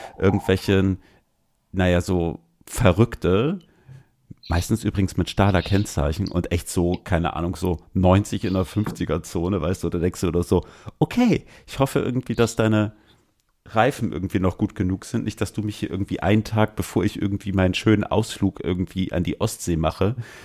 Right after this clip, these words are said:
irgendwie in den Graben wämmst und ich hier irgendwie jämmerlich krepiere. Und ich finde halt irgendwie, wenn du mit dem Bike durch Hamburg fährst, und das machen ja irgendwie seit letztem Jahr echt immer mehr Menschen so, ne, weil man ja irgendwie auch denkt, so, okay, ist halt irgendwie so ein bisschen safer, vielleicht als U-Bahn fahren und so.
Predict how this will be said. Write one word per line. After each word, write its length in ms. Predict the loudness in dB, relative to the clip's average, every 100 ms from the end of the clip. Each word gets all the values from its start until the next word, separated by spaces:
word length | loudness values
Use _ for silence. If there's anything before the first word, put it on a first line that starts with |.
| -2
irgendwie 320 | 0 0 0
in 60 | 2
den 120 | 2
Graben 480 | 2 2 2 2 2
wämmst 260 | 2 2 -2
und 100 | -4
ich 80 | -4
hier 140 | -2
irgendwie 160 | -2 -2
jämmerlich 400 | 0 2 0 -2
krepiere. 720 | -12 -12 -14 -2 0 0 -6 -12 -20 -20 -18 -18 -4
Und 280 | -4 -4 -10 _ _ _ _ _ _ _ _ _ -16
ich 100 | -2
finde 280 | 2 4 6
halt 180 | 4 2
irgendwie, 580 | 0 0 0 -2 -2 -8 -20 _ _ _ _ -4
wenn 180 | 0 0
du 100 | 2
mit 200 | 0 0
dem 60 |
Bike 360 | 0 2 0 -2
durch 160 | -6 -2
Hamburg 360 | 0 -2 -2
fährst, 240 | -4 -2 -2
und 80 |
das 100 | 0
machen 220 | -2 0 -2
ja 60 |
irgendwie 220 | -2 -4 -2
seit 140 | -4
letztem 300 | -4 -6 -6
Jahr 140 | -4
echt 160 | -6 -4
immer 260 | 2 4 4
mehr 160 | 2
Menschen 380 | 0 -4 -6 -8
so, 160 | -6 -6
ne, 220 | -6 -6
weil 80 | -8
man 100 | -8
ja 80 | -6
irgendwie 240 | -6 -6
auch 60 | -6
denkt, 240 | -6 -4
so, 100 | -8
okay, 160 | -4 -6
ist 140 | -4
halt 120 | -4
irgendwie 200 | -2 -2
so 80 | -2
ein 60 | -2
bisschen 200 | -2 -4
safer, 360 | 2 0 0
vielleicht 260 | -2 0 0
als 140 | -2
U-Bahn 260 | 0 0 -2
fahren 320 | -2 -2 0
und 100 | -2
so. 260 | -2 -4